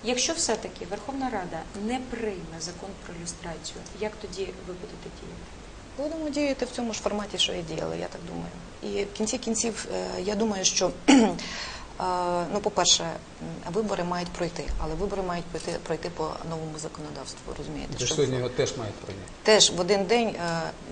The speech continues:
Speaker 2: ну, хоча б прийняли б цей, е, закон про вибори, бо ми розуміємо, від цього залежить все інше і прийняття оцього закону про люстрацію. Я розумію, що ці люди, які засіли там в Верховній Раді, е, крадії,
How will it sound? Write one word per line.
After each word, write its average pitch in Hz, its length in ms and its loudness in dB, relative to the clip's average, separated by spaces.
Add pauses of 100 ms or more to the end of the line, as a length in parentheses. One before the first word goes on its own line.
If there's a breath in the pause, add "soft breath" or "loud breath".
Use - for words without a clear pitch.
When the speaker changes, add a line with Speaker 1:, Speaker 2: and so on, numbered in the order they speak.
Speaker 2:
ну, 208 100 2
хоча 220 180 4
б 202 40 2
прийняли 190 360 2
б 180 80 -2
цей, 156 240 2
е, 139 80 -2 (720)
закон 175 380 -2 (140)
про 170 220 2
вибори, 143 460 0 (160)
бо 156 240 0 (140)
ми 190 80 -2
розуміємо, 160 640 -2
від 180 100 -4
цього 170 260 -2 (140)
залежить 175 440 0
все - 160 -4 (200)
інше - 180 0 (200)
і 160 40 -8
прийняття 156 440 -4 (120)
оцього 156 220 -8
закону 151 240 -10 (100)
про 139 80 -8
люстрацію. 135 480 -8
Я 226 80 2
розумію, 262 340 4
що - 120 -4
ці - 140 0
люди, 170 240 0
які 165 180 -2
засіли 190 400 4
там 160 140 -6
в - 40 -6
Верховній 170 340 -6 (140)
Раді, - 160 -10 (760 loud breath)
е, 143 40 -8 (600)
крадії, 190 640 2